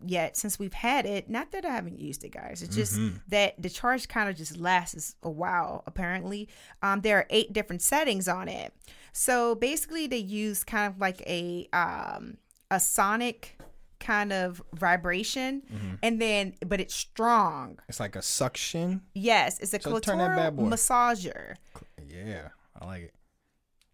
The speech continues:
Speaker 1: Oh, and I said it didn't die. Now it's probably, it's dead.
Speaker 2: No, it's working. Oh, you probably used that bad boy up.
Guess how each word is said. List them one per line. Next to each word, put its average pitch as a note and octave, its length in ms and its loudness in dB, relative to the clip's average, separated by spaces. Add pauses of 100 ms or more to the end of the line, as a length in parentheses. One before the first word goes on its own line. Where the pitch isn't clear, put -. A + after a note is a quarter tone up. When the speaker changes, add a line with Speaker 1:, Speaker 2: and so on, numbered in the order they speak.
(240)
Speaker 1:
Oh, F3+ 280 -4
and F3+ 160 -2
I F3 60 0
said E3+ 260 -2
it D#3+ 80 -10
didn't D#3+ 240 -6
die. E3+ 300 -6
Now F3 340 -8
it's D#3+ 100 -14
probably, E3 400 -12
it's E3+ 180 -6
dead. D#3 320 -6
Speaker 2:
No, A#2+ 220 -4
it's E3+ 180 -8
working. E3 320 -4 (1120)
Oh, F#2+ 80 -10
you G2 120 -10
probably G#2 240 -6
used G#2+ 220 -6
that G2+ 140 -8
bad G#2 240 -2
boy A2 280 0
up. C3+ 180 2